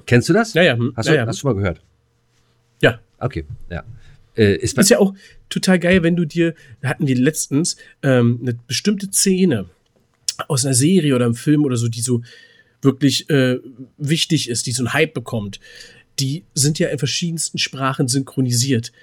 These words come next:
Speaker 2: Und da musst du die mal reinziehen. Da gibt's extra Videos, wo gecuttet ist, wo da die verschiedensten Sprachen mit drin ist. Und das ist total
Speaker 1: Bei welchem Film jetzt?
Speaker 2: witzig.
Speaker 1: Oppenheimer oder was?
Speaker 2: E-, egal, nein, egal bei was.
Speaker 1: Ach so, ach so.
Speaker 2: Bei, bei bestimmten Filmen,
Speaker 1: Ja,
Speaker 2: wo
Speaker 1: ja,
Speaker 2: jetzt
Speaker 1: ja,
Speaker 2: eine
Speaker 1: ja, ja.
Speaker 2: Szene ist, äh, mit, mit, mit dem Satz, weiß ich.
Speaker 1: Ja.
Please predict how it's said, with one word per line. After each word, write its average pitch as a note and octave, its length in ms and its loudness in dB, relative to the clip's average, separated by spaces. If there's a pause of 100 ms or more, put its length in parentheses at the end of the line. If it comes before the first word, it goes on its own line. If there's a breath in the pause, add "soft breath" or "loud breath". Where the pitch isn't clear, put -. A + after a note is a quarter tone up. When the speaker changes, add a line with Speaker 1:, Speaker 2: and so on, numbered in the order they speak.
(240 soft breath)
Speaker 2:
Und - 100 -12
da - 60 -16
musst - 140 -2
du D3+ 40 -2
die C#3+ 100 -2
mal C3+ 120 4
reinziehen. C3 320 0
Da A2+ 60 0
gibt's A#2+ 160 -4
extra D3 340 0
Videos, E3 320 0
wo C3+ 60 -6
gecuttet D3 480 -4
ist, F#3+ 160 0
wo C3+ 100 0
da C3+ 80 -2
die C3 100 -6
verschiedensten G3 600 -2
Sprachen D3+ 440 -2
mit A#2 160 -6
drin A#2 100 -2
ist. G#2 160 -4
Und A2+ 80 -6
das B2 80 -6
ist - 80 -4
total E3+ 500 -4
Speaker 1:
Bei G3 100 4
welchem A2 220 2
Film A2+ 160 2
jetzt? F#2+ 160 0
Speaker 2:
witzig. F3+ 160 -2
Speaker 1:
Oppenheimer G2+ 200 2
oder F2 100 -4
was? E2+ 120 -10 (380 soft breath)
Speaker 2:
E-, A#3+ 120 2
egal, G#3+ 320 4
nein, G3 340 4
egal G3+ 220 4
bei B2 120 2
was. G#2+ 120 -2
Speaker 1:
Ach D#3+ 40 2
so, D#3+ 200 -2
ach C#3 60 -4
so. C#3+ 60 4
Speaker 2:
Bei, C#3+ 140 4 (120)
bei F3+ 120 2
bestimmten B3 380 0
Filmen, A#3 260 2
Speaker 1:
Ja, A3 100 4
Speaker 2:
wo G3+ 80 4
Speaker 1:
ja, G3 80 4
Speaker 2:
jetzt - 100 -8
Speaker 1:
ja, F3+ 60 0
Speaker 2:
eine G3+ 140 2
Speaker 1:
ja, - 20 -2
ja. A#2 80 -4
Speaker 2:
Szene G#3 280 2
ist, G3+ 380 -2
äh, F3+ 160 4 (160)
mit, F#3 200 0
mit, D3+ 240 -8
mit D3 200 0
dem C3+ 180 4
Satz, A#2+ 380 -4
weiß A#2+ 140 -4
ich. B2+ 120 -6
Speaker 1:
Ja. C3 120 0